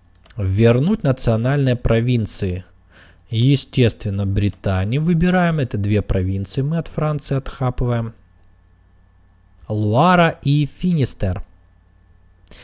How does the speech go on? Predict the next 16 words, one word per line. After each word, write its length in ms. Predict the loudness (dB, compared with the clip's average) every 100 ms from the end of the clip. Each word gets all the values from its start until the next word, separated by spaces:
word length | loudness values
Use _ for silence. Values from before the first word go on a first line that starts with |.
| -20 -20 -20 _ _ _
А 200 | 4 6
себе 560 | 6 6 4 4 4 4
заберем, 840 | 4 4 4 4 2 2 0 -2 -6 -20 -20 _ _ _ _ _ _ _ _ _ _ _ _ _
пожалуй, 480 | 0 2 2 2 2
те 140 | 0
провинции, 420 | 0 2 2 -2 -4
на 100 | -4
которые 280 | -2 -2
у 60 | 0
нас 200 | -2 0
есть 260 | 0 0 -4
претензии. 720 | -2 -2 -2 2 2 2 -2
Это 160 | -2 0
Гранаду 840 | 4 4 4 2 0 0 0 -2 -6 -20 _ _ -20 _ -20 _ _ _ _ _ _ _ _ _ 0
и 180 | 2
Бадахас. 920 | 4 6 6 6 4 2 0 -6 -8